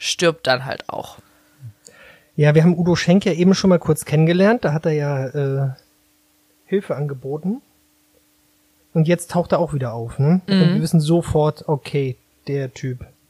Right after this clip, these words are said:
Speaker 1: Da läuft irgendwas, das wird nicht gut gehen.
Speaker 2: Das ist, <laughs> das ist wieder
Speaker 1: Ja. Ähm,
Speaker 2: sowas von sonnenklar.
Speaker 1: ich hab
Speaker 2: Und
Speaker 1: tat-,
Speaker 2: interessant
Speaker 1: ja.
Speaker 2: fand ich auch, Shao hat ein gesundes Verhältnis zu den Dingen über dem Leben. Die Formulierung fand ich auch interessant.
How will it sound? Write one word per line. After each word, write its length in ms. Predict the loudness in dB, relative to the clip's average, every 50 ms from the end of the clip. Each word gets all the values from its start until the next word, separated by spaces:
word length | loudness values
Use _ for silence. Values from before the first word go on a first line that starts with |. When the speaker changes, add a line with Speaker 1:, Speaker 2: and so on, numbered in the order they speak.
| _ _ _ _ _ _ _ _ _ _ _ _ _ _ _ _ _ _ _ _ _ _ _ _ _ _ _ 0
Speaker 1:
Da 160 | 2 2 4
läuft 260 | 4 4 2 2 -2
irgendwas, 640 | -8 -6 -2 0 0 0 -2 -2 -8 -10 -10 -12 -16 -10 -4
das 220 | -2 -2 -2 -2 -4
wird 120 | -4 -4
nicht 160 | -4 -4 -4
gut 160 | -4 -8 -6 -2
gehen. 200 | 0 0 2 2
Speaker 2:
Das 140 | 0 0
ist, 240 | -2 -4 -4 -4 -4 -4 -2 2 2 0 0 0 -6
<laughs> 340 | -10 -8 -8 -6 -6 -6 -6
das 180 | -8 -8 -8
ist 160 | -10 -12 -10
wieder 260 | -10 -8 -6 -6 -6 -2
Speaker 1:
Ja. 220 | 0 2 2 2 0 -4 -12 -20 -20 -20 _ _ _ -20 -16 -8 -2
Ähm, 140 | -2 0 2
Speaker 2:
sowas 400 | 2 2 2 2 0 0 -2 -2
von 160 | -4 -4 -4
sonnenklar. 800 | -4 -4 -6 -6 -6 -8 -10 -12 -14 -16 -14 -14 -12 -14 -14 -12 -6 -4
Speaker 1:
ich 160 | -4 -2 0
hab 100 | 0 2
Speaker 2:
Und 100 | 2 2
Speaker 1:
tat-, 100 | 2 2
Speaker 2:
interessant 380 | 2 2 0 0 0 0 0 2
Speaker 1:
ja. 60 | 2
Speaker 2:
fand 120 | 2 2
ich 140 | 0 -2 -4
auch, 160 | -4 -6 -6
Shao 440 | -8 -8 -6 -2 0 2 2 2 0
hat 140 | -2 -4 -4
ein 240 | -2 0 0 0 0
gesundes 480 | -4 -4 -2 0 0 0 -2 -4 -8
Verhältnis 460 | -8 -6 -4 -4 -4 -4 -6 -8 -10
zu 120 | -8 -10 -6
den 200 | -4 -4 -4 -2
Dingen 380 | 0 0 0 2 0 -2 -4 -8 _ _ _
über 300 | -6 -4 -2 0 0 0
dem 200 | 0 0 0 0
Leben. 460 | 2 0 0 -2 -2 -4 -4 -8 -8 -10 _ _ _ _ -10
Die 80 | -10 -6
Formulierung 460 | -2 -2 0 0 0 0 2 0 0
fand 180 | 0 -2 -2 -2
ich 100 | 0 0
auch 120 | -2 -2 -2
interessant. 680 | -4 -4 -6 -8 -6 -6 -4 0 0 0 0 0 -4